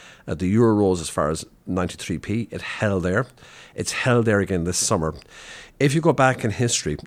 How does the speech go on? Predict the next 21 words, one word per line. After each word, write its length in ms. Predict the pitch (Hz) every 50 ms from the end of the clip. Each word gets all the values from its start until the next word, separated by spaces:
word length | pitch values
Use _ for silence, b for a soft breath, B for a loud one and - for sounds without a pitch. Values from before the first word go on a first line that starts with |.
| _ _ _ -
if 180 | 101 101 - -
ninety-three 480 | 107 110 120 120 117 - - - 104
p 320 | - - - 113 104 101 95
was 320 | - - 92 92 90 - -
to 80 | -
give 260 | 90 - 98 87 78 85
way 180 | 90 104 113 110
as 140 | 104 -
a 60 | 85 -
support 400 | - - - - 98 87 - -
level, 320 | 90 85 85 85 82 B B B B B B
the 80 | 95
next 240 | 87 98 131 - -
support 320 | - 123 110 117 107 92 -
level 220 | 101 95 92 87
is 100 | 82 -
around 160 | 95 87 82
ninety-four 460 | 87 92 92 82 - - - 87 85
to 100 | - -
ninety-five 520 | 85 80 78 78 78 - - 80 78 - -
p. 360 | - - 90 82 80 - -